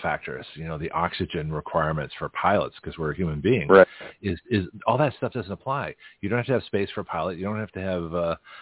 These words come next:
Speaker 1: you know, uh, oxygen. You don't have to have pressurization. You don't have to have any, uh, you know, you can do what you want with these things.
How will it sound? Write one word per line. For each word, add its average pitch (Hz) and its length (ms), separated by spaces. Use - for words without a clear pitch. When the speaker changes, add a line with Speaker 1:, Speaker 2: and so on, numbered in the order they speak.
Speaker 1:
you 98 140
know, 82 460
uh, 82 200
oxygen. 85 300
You 92 80
don't 98 80
have - 80
to 104 80
have - 80
pressurization. 87 720
You 80 40
don't 95 180
have 101 160
to 98 80
have 90 140
any, 92 200
uh, 85 200
you 98 100
know, 87 200
you 90 140
can 98 80
do 92 140
what 85 100
you 82 80
want 104 160
with 98 140
these 82 200
things. 85 220